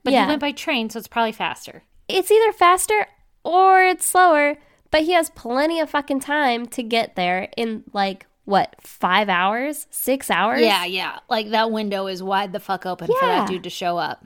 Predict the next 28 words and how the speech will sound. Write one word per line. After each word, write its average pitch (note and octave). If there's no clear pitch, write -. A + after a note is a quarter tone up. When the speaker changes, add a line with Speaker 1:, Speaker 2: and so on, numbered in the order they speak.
Speaker 2:
Yeah, A4
to E4
get B3+
to C#4+
the C#4
town C4+
and A3+
then A#3
murder A3+
people. C#4+
And A3
then, G#3
I G3+
mean, G3+
he A3
was G3+
in G3+
the F3
other A3
town G3
or F#3
whatever F#3
by F3+
six -
in C4+
the C4+
morning. D4+
Speaker 1:
Yeah. F#3+